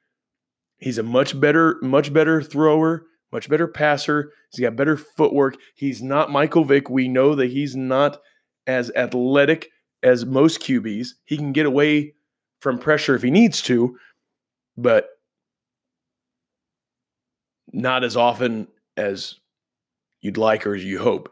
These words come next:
He's not a scrambling quarterback. He's, he's been known to improvise, and he's been known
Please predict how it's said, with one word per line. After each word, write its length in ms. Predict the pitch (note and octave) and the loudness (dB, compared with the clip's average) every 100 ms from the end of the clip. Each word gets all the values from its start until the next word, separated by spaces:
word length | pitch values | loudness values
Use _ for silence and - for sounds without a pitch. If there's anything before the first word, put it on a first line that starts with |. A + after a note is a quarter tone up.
| _ | _
He's 160 | C#3+ C#3+ | -6 0
not 160 | F3+ - | 0 0
a 40 | |
scrambling 420 | - D#3+ C3+ A2 | -2 -2 0 -2
quarterback. 480 | A#2 A2+ - - - _ _ | 0 0 -2 -10 -14 _ _
He's, 220 | _ A2 G#2 - | _ -10 -10 -10
he's 160 | G2 | -12
been 160 | G2+ A2 | -8 -4
known 160 | A#2+ G#2+ | -2 -4
to 160 | - | -2
improvise, 540 | D3 C3 A#2 A#2+ B2+ A2+ | -2 0 2 2 2 -2
and 100 | A#2 | -6
he's 140 | A2+ | -4
been 160 | A2 A2 | -4 -2
known 260 | A2+ G#2+ | -2 -2